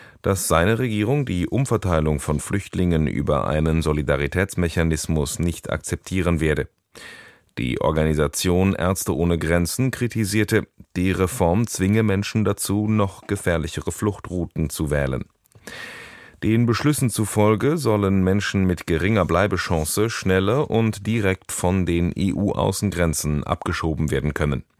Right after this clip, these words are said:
Diese Grenzverfahren sollen vor allem Hauptankunftsländer wie Italien oder Griechenland entlasten. Konservative, Liberale und Sozialdemokraten hatten das Reformpaket als bestmöglichen Kompromiss befürwortet.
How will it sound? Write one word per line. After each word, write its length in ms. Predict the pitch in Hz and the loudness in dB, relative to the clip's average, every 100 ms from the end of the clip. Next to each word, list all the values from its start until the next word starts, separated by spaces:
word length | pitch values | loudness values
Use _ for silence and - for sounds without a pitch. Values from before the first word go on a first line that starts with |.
| - - - - - - | -20 -20 -20 -20 -14 -8
Diese 300 | 76 73 71 | -4 -2 0
Grenzverfahren 840 | 82 90 - 87 90 80 98 143 | 2 2 2 0 2 2 2 0
sollen 360 | 113 101 95 90 | 0 0 2 2
vor 220 | 95 55 | 2 2
allem 360 | 82 87 85 80 | 4 2 0 0
Hauptankunftsländer 1500 | 80 - - 92 95 - 90 82 - 82 82 85 82 78 | 0 -2 -4 -2 -2 -2 -2 -2 -4 -2 0 2 2 0
wie 280 | 76 76 - | 0 -4 -4
Italien 580 | 87 87 78 76 82 95 | -4 0 0 0 0 0
oder 240 | 82 90 | 0 -2
Griechenland 640 | - 82 82 92 80 73 - | -2 -4 -2 0 2 0 -2
entlasten. 640 | 80 73 71 - 78 - _ _ - - - - - | -2 0 -2 -2 -6 -6 _ _ -20 -16 -14 -16 -6
Konservative, 800 | - 110 107 107 107 110 110 143 | 0 2 4 2 0 0 2 2
Liberale 600 | 139 82 76 73 78 90 | 2 0 2 2 4 2
und 200 | 55 82 | 2 0
Sozialdemokraten 1160 | 76 87 - 90 80 78 71 76 73 - 71 65 | 0 0 2 2 2 0 0 0 0 -2 -4 -2
hatten 260 | 69 - 73 | -4 -4 -4
das 240 | 69 - | -4 -4
Reformpaket 680 | 73 - 85 78 80 92 110 | -4 0 0 2 -2 -2 0
als 240 | 85 85 - | 0 -2 -4
bestmöglichen 960 | - 78 - - 76 - - - 69 | -4 -4 -4 -6 -6 -6 -12 -8 -8
Kompromiss 640 | - 71 - 85 76 - - | -6 -6 -4 -4 -2 -4 -8
befürwortet. 960 | 78 - 92 71 67 - - - - | -8 -4 -2 -2 -4 -6 -12 -14 -16